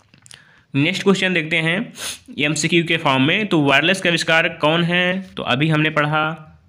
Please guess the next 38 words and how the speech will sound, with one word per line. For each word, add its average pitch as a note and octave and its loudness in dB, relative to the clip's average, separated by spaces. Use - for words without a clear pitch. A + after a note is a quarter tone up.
जी C3 -2
मार्कोनी B2+ 0
जो B2 -2
है D#3+ -6
वायरलेस A#2+ -4
के F3 -6
आविष्कारक A#2+ -4
हैं। B2 -4
नेक्स्ट E3 -4
क्वेश्चन F#3 0
देखते E3+ 0
हैं, F#3+ 0
फाउंटेन F3 0
पेन F3+ -2
के F3+ 0
आविष्कारक E3+ 0
कौन E3+ 0
थे? F3+ -4
तो D3 0
फाउंटेन C#3 -2
पेन E3 -4
के D#3+ -6
आविष्कारक D3 -4
हैं D#3+ -8
हमारे D3 -4
वाटरमैन। A#2+ -6
वाटरमैन, C#3+ -2
इनके D3 -4
नाम C3+ -2
से E3 -4
ही E3 0
पता E3+ -6
चल D3 -2
रहा C#3 -2
है D3 -4
कि D3+ -2
फाउंटेन C3 -2
पेन, A2+ -6